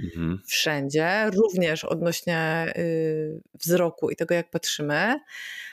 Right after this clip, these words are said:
Speaker 2: A to, co robimy obecnie, to jest, y, patrzenie,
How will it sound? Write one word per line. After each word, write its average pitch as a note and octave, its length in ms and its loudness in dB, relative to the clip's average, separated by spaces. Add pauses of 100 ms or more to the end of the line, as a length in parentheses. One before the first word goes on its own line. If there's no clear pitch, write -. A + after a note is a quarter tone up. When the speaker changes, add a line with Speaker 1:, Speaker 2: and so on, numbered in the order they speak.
(160)
Speaker 2:
A F#3+ 140 -2
to, A#3 160 2
co B3+ 140 0
robimy G#3 340 4
obecnie, F#3 880 0 (120)
to G#3 500 4
jest, F#3+ 560 0 (240)
y, F3 40 0
patrzenie, F3+ 960 -2